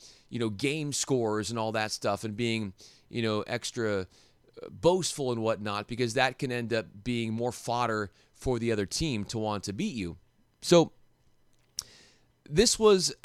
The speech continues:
I, I don't think this was meant to be what it was taken as by Utah. I, I, I don't think this was malicious at all. I don't think he was trying to,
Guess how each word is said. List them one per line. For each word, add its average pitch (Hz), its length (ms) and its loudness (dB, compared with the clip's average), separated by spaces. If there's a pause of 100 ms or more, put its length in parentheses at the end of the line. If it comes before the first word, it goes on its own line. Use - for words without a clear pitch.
(280)
I, 175 220 0
I 170 120 8
don't 233 240 4
think 254 200 0
this 233 200 0
was 180 220 2
meant 165 460 -2
to 208 120 6
be 185 580 -2 (520)
what 147 440 4
it 151 60 2
was 147 180 0
taken 165 320 10
as 165 220 -4
by 123 140 0
Utah. 156 580 -2
I, - 360 0
I, 127 40 -2
I 139 40 0
don't 143 140 -2
think 147 120 -4
this 139 160 -2
was 123 120 -6
malicious 123 560 -2
at 131 60 0
all. 123 160 2
I 127 100 2
don't 196 160 0
think 254 200 -6
he 262 120 -4
was 247 160 -4
trying 208 300 -4
to, 208 160 -6